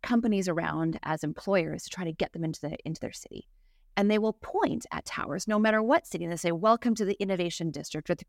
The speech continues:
creative district, the arts district." And then they'll point at buildings and say, "Oh, well, you know who's in there." And they'll try to sell who you're gonna be a neighbor with. But if the lobby itself,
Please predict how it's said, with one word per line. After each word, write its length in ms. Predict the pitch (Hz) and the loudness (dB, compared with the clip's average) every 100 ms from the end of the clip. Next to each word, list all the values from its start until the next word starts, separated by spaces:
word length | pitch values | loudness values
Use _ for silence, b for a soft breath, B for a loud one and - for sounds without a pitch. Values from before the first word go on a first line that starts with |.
| _ | _
creative 260 | 202 185 165 | 0 2 0
district, 360 | 151 - - | -4 -6 -6
the 140 | 190 160 | -6 0
arts 240 | 185 - | 0 0
district." 380 | - - - - _ _ _ - | -8 -10 -10 -12 _ _ _ 0
And 100 | 208 | 4
then 80 | 226 | 6
they'll 160 | 226 220 | 4 2
point 300 | - 302 262 | 0 2 2
at 80 | |
buildings 340 | 202 190 190 - | 2 2 0 -4
and 100 | 185 | -4
say, 200 | 180 - _ _ _ - | -4 -4 _ _ _ 0
"Oh, 60 | |
well, 120 | 240 247 | 2 4
you 140 | 233 | 4
know 180 | 262 349 | 4 4
who's 300 | 294 226 220 | 2 0 2
in 160 | 262 | 4
there." 300 | 190 139 170 - | 2 -2 -6 0
And 100 | 220 | 2
they'll 140 | 226 | 2
try 400 | 233 - 247 294 | -2 0 2 2
to 120 | 302 - _ - | 2 -2 _ -14
sell 480 | - 311 294 170 185 - | 0 4 6 4 -2 -2
who 140 | 240 | 0
you're 180 | 214 208 | 2 2
gonna 160 | 214 | 0
be 140 | 196 196 | 0 2
a 40 | |
neighbor 320 | 180 277 - | 2 0 0
with. 220 | - 64 - _ _ _ - - | -4 -6 -8 _ _ _ -20 0
But 140 | 240 | 2
if 140 | 247 - | 2 2
the 100 | 233 | 2
lobby 460 | 220 285 427 214 | 2 0 0 0
itself, 640 | 240 - 294 320 180 175 | -2 0 2 4 2 -4